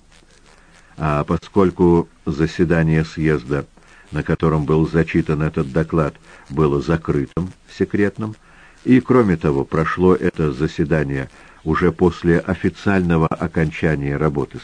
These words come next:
съезда, то стенограмма его не велась,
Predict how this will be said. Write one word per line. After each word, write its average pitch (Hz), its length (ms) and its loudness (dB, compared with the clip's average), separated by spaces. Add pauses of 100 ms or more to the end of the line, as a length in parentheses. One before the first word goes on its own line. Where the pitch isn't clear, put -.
съезда, 67 500 -4 (680)
то 78 380 4
стенограмма 95 840 2
его 67 300 -2
не 78 180 2
велась, 98 460 0